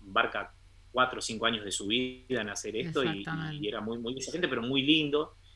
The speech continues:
Speaker 1: y siempre voy como, como tratando de buscar, este, nuevos, nuevos horizontes, y no sé un poco qué me, qué me deparará,
Speaker 2: Te iba a
Speaker 1: porque de
Speaker 2: preguntar
Speaker 1: hecho
Speaker 2: cuál es tu próximo o tu actual desafío, porque ahora ya ha pasado Quentanos, mm, yo digo, mm, Víctor debe estar en otro,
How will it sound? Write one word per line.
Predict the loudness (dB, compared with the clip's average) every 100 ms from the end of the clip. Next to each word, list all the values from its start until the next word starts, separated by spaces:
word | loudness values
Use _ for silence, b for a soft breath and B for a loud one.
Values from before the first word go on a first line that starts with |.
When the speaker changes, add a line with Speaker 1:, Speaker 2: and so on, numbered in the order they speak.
| -16
Speaker 1:
y | -4 -2 0
siempre | 0 2 8
voy | 8 8
como, | 2 -2 -4 -10
como | -10 -10 -10 -12
tratando | -10 -6 -2
de | 0
buscar, | 0 0 0 0
este, | -6 -12 -10
nuevos, | -6 -4 -4 -6
nuevos | -6 -6 -6
horizontes, | -4 -2 0 -2
y | -4
no | -2
sé | 4 4
un | 2
poco | -4 -4 -4
qué | -6
me, | -10 -12 -10
qué | -8
me | -8
deparará, | -8 -6 -6 -2 0
Speaker 2:
Te | 2
iba | 4
a | 4
Speaker 1:
porque | 4
de | 6
Speaker 2:
preguntar | 8 12 10
Speaker 1:
hecho | 10
Speaker 2:
cuál | 6 6
es | 6
tu | 4 4
próximo | 4 4 4 6 6 6
o | 6 8 8
tu | 6
actual | 4 6 6 8
desafío, | 6 6 4 6 8 8
porque | 6 0 2
ahora | 4 8 8
ya | 6
ha | 4
pasado | 4 6 6 8 6 4 B B
Quentanos, | 2 4 8 12 12 12 8 6 0
mm, | 2 4
yo | 6
digo, | 4 4 2 -2 -10 -16 -8
mm, | -2 0 2 0
Víctor | 0 0 4 4
debe | 8 6
estar | 6 2
en | 4 4
otro, | 2 6 8 8 6